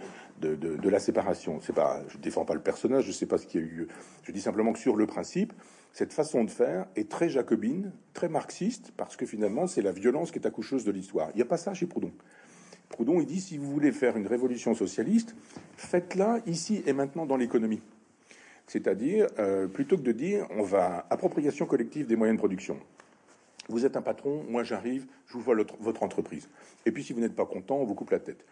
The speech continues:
Donc on vous exproprie, vous n'êtes plus le patron. » Et puis éventuellement, on vous humilie, et puis éventuellement, on vous met en prison, et puis éventuellement, et cetera, et cetera. On vous pourrit la vie, quoi. Et on, on prend votre entreprise, et c'est nous qui allons faire marcher l'entreprise. C'est Orwell, hein.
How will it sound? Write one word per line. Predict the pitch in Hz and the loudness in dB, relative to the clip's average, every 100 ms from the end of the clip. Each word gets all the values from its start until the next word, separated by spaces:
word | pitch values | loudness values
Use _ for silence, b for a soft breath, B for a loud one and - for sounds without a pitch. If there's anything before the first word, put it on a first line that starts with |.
| b - | b -2
Donc | 135 | 0
on | 131 | 0
vous | 117 104 | 0 -2
exproprie, | - - 95 - 147 190 | -2 -4 -4 -2 -2 0
vous | 135 | -2
n'êtes | 127 | 2
plus | 151 | 2
le | |
patron. » | 120 - 76 - b b b | 2 -2 -6 -14 b b b
Et | 71 | -8
puis | - 104 | -2 -2
éventuellement, | 95 92 80 95 | 0 -2 -2 2
on | 120 | 2
vous | 101 90 | 0 -4
humilie, | 87 92 104 151 151 | -4 -4 -4 -2 0
et | |
puis | 104 | 2
éventuellement, | 87 90 90 87 | 0 -2 -2 -2
on | 101 | -2
vous | 87 | -4
met | 82 | -6
en | 73 | -4
prison, | 101 95 135 160 | -2 2 4 4
et | 131 | 2
puis | 98 | 2
éventuellement, | 82 85 85 82 80 82 71 95 | 2 0 0 -2 -2 -4 -2 0
et | 98 | 0
cetera, | 78 90 | -2 -6
et | - | -2
cetera. | 82 | -2
On | |
vous | 107 | -2
pourrit | 120 170 131 | -2 0 0
la | 92 | 0
vie, | 73 | -2
quoi. | - - B B B B | -8 -8 B B B B
Et | - 247 - - | 0 0 -4 -4
on, | 135 127 | 0 0
on | - | -2
prend | - 156 | -2 0
votre | 127 113 | 2 0
entreprise, | - 92 190 185 | 0 2 2 2
et | - | 0
c'est | - | 2
nous | 113 170 | 0 0
qui | 98 | 0
allons | 101 | 0
faire | 135 104 | 0 0
marcher | 85 - | -2 0
l'entreprise. | 101 87 - - - B B B | 0 -2 -4 -6 -6 B B B
C'est | - 107 | -2 0
Orwell, | 113 135 | 2 2
hein. | 95 | 2